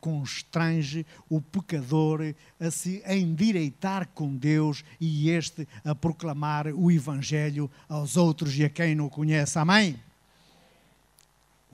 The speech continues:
O verdadeiro evangelho tem que constranger o pecador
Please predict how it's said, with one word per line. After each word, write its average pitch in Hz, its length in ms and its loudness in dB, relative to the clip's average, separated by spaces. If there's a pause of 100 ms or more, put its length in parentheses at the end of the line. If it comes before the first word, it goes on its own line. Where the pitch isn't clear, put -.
O 180 80 4
verdadeiro 190 440 4
evangelho 190 480 4
tem 208 200 2
que - 120 -6 (120)
constranger 190 1200 2 (500)
o 165 60 -10
pecador 147 480 -4